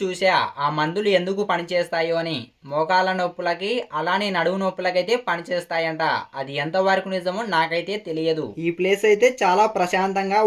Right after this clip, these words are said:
ఉంటుంది. శ్రీశైలానికి వచ్చిన ప్రతి ఒక్కరూ ఈ ప్లేస్ ను కూడా చూడండి, చాలా బాగుంటుంది. చుట్టూ పచ్చటి చెట్లు, మంచి వాతావరణం, ఎంతో ఆహ్లాదకరంగా ఉంటుంది. ఇక్కడ మనం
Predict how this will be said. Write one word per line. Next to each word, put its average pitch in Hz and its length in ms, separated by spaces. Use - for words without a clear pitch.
ఉంటుంది. 185 420
శ్రీశైలానికి 214 640
వచ్చిన 190 240
ప్రతి 185 240
ఒక్కరూ 208 340
ఈ - 20
ప్లేస్ 190 280
ను 190 120
కూడా 208 180
చూడండి, 180 460
చాలా 170 260
బాగుంటుంది. 175 600
చుట్టూ 170 300
పచ్చటి 196 460
చెట్లు, 185 360
మంచి 180 240
వాతావరణం, 196 720
ఎంతో 180 240
ఆహ్లాదకరంగా 185 800
ఉంటుంది. 170 420
ఇక్కడ 175 300
మనం 185 160